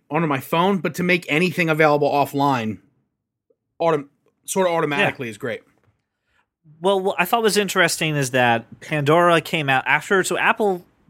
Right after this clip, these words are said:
Speaker 2: put out this number to somebody and it got leaked. Uh, leaked, in air quotes. After Apple put out this number and said, "Look at us, everybody, we're doing freaking well,"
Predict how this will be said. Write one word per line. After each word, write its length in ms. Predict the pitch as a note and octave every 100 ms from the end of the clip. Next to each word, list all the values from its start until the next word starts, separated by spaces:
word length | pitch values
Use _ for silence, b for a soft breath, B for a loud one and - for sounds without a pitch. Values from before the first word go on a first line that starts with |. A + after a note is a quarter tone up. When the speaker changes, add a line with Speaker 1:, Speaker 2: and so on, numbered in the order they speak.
| C3
Speaker 2:
put 120 | F3+
out 140 | E3
this 120 | D3 C3+
number 440 | A#2 G2+ F2+ F2+ _ _ -
to 80 | A#2
somebody 380 | B2 F#2 E2+
and 100 | E2+
it 60 | F2
got 180 | F2 F2
leaked. 300 | F2 F2+ - b b b b b -
Uh, 240 | G2 F#2 -
leaked, 340 | F2 - -
in 120 | - G2
air 140 | F2+
quotes. 460 | - F2 F2 - - B B B B
After 520 | C#3+ E3+ - F3 E3 -
Apple 260 | C#3 D#3 C3+
put 140 | D3
out 120 | C3+
this 140 | B2 B2
number 280 | B2+ A#2
and 160 | A2+ A2
said, 280 | - G2+ G#2+
"Look 160 | B2 E3
at 100 | E3+
us, 200 | G3 G#3
everybody, 480 | F3 E3 D#3+ D#3 D#3
we're 100 | D3+
doing 260 | D3+ D3+
freaking 420 | D3+ D#3+ D#3 F3
well," 420 | F3 F#3+ D#3+ D3+